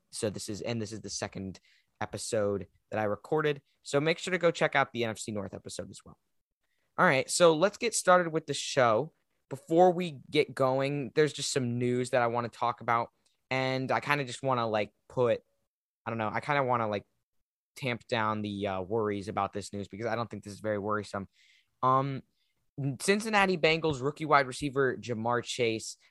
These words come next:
uh, has reportedly struggled to gain separation against defensive backs during his first ten days of training camp, per Paul Dehner Junior of The Athletic.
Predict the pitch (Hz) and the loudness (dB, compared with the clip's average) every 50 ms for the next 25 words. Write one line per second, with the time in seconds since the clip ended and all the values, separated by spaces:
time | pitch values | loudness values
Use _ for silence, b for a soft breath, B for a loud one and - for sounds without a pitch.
0 | b b - 110 110 110 107 104 104 104 104 113 127 131 131 - - 151 143 143 | b b 0 2 4 4 4 4 4 2 0 0 -2 -4 -4 -2 0 2 2 2
1 | 135 127 127 120 - - - - 139 135 120 127 123 110 113 104 - - 104 90 | 2 0 -2 -4 -4 -6 0 2 2 2 2 0 -2 -4 -6 -10 -10 -12 -8 -4
2 | 117 117 120 117 113 - 127 117 - 110 110 113 113 - 117 98 113 110 - _ | -4 -4 -2 -4 -4 -2 -2 -2 0 -2 -2 -2 -4 -6 -8 -6 -6 -8 -6 _
3 | 110 - 120 117 107 120 107 - 143 135 131 - - - 127 120 117 110 - - | -8 -6 -6 -6 -6 -8 -2 0 2 2 2 -2 -4 -4 -4 -4 -4 -6 -6 -2
4 | 123 120 113 - _ _ _ _ - - 143 139 143 127 131 131 131 113 117 107 | -2 -2 -2 -4 _ _ _ _ -8 -6 -4 -4 0 0 0 0 0 -2 -4 -8
5 | - - 127 123 120 113 104 - 117 107 104 _ _ _ _ _ _ _ _ - | -8 -8 -6 -6 -6 -6 -8 -6 -6 -6 -6 _ _ _ _ _ _ _ _ 2
6 | 151 143 135 _ - 139 131 131 127 104 - 120 120 117 117 113 101 - - 123 | 2 2 2 _ 0 2 2 2 2 0 0 -2 -2 -2 -4 -6 -8 -6 -6 -4
7 | 120 117 110 107 101 98 98 _ _ _ _ _ _ _ - 110 104 87 104 113 | -4 -4 -4 -4 -6 -6 -8 _ _ _ _ _ _ _ -2 -2 -2 0 0 0
8 | 110 101 95 _ 113 127 127 117 104 - | 0 -2 -2 _ 0 0 2 2 0 -2